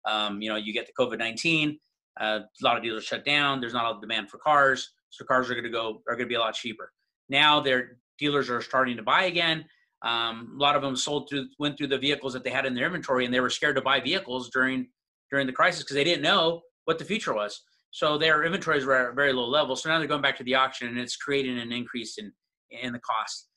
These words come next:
I also think, though, that, um, you know, the, some of the large manufacturers and even the, the, the large auction companies, um, have a hand in it. Um, if you, you know, if you drive down to go to the auction, you'll see so many vehicles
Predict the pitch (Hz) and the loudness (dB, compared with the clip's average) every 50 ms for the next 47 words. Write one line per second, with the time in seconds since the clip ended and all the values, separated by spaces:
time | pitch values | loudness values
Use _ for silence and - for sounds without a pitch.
0 | _ _ _ _ - 139 185 233 254 247 254 214 - 170 160 139 - - 143 139 | _ _ _ _ 2 4 6 6 6 4 2 0 0 -2 -4 -4 -2 0 0 2
1 | 135 135 135 131 127 - - _ _ _ _ _ - - 131 135 131 131 131 127 | 4 4 2 2 2 0 -4 _ _ _ _ _ -6 -2 2 2 2 2 2 0
2 | 127 123 - _ _ _ _ _ _ - 147 147 147 135 139 135 131 131 127 - | -4 -6 -10 _ _ _ _ _ _ -4 -2 0 0 2 2 2 2 0 -2 -4
3 | 131 135 131 - 185 170 147 139 131 127 - - 147 156 170 175 180 175 165 165 | -12 -12 -8 -8 -6 -4 -4 -6 -6 -6 -12 -12 -4 0 2 4 4 2 0 -2
4 | 165 165 156 147 143 190 180 180 180 - - 185 175 165 151 156 156 170 180 175 | -4 -4 -4 -4 -2 0 0 0 -2 -2 -4 -4 -4 -4 -4 -6 -8 -8 -8 -8
5 | 170 156 151 147 143 131 120 131 139 135 127 131 139 143 156 165 160 156 147 165 | -8 -6 -4 -4 -6 -6 -6 -6 -4 -4 -4 -4 -2 2 2 2 2 2 2 0
6 | 202 208 - 190 156 - 143 127 123 - 127 127 127 127 - _ _ _ _ _ | 0 0 -2 -8 -10 -6 -6 -8 -8 -6 -8 -8 -8 -8 -10 _ _ _ _ _
7 | _ _ - 131 131 135 135 135 131 170 185 185 160 165 208 240 240 196 123 107 | _ _ -10 -8 -6 -6 -6 -4 0 0 2 2 2 -2 -2 -4 -4 -6 -8 -10
8 | 101 - _ _ _ _ _ _ _ _ 120 127 127 127 127 123 120 120 120 117 | -14 -18 _ _ _ _ _ _ _ _ -6 -4 -2 -2 -2 -2 -2 -4 -6 -10
9 | 117 - - - 139 139 135 147 139 139 143 139 143 143 139 131 127 _ _ _ | -12 -16 -12 -8 -8 -6 -6 -6 -6 -4 -4 -4 -4 -4 -6 -8 -12 _ _ _
10 | - 139 131 123 123 123 123 - _ _ _ - 123 120 135 139 165 175 165 175 | -12 -10 -8 -6 -6 -8 -8 -12 _ _ _ -14 -6 -2 2 2 2 2 2 0
11 | 175 180 180 175 160 - - 165 156 147 139 127 127 131 165 170 170 160 151 165 | 0 0 0 0 -4 -10 -14 -12 -10 -10 -10 -8 -4 -4 -2 -2 -2 0 0 2
12 | 185 208 202 - 143 135 135 - _ _ _ _ _ _ - - 147 170 170 170 | 2 0 0 -4 -10 -12 -12 -12 _ _ _ _ _ _ -12 -8 -6 -4 -4 -4
13 | - - 170 156 - - 185 170 175 180 180 180 175 165 147 160 190 202 202 - | -6 -8 -8 -8 -8 -6 -6 -4 -4 -4 -6 -6 -6 -6 -6 -2 -2 -2 -2 -4
14 | 135 135 123 - | -6 -10 -10 -6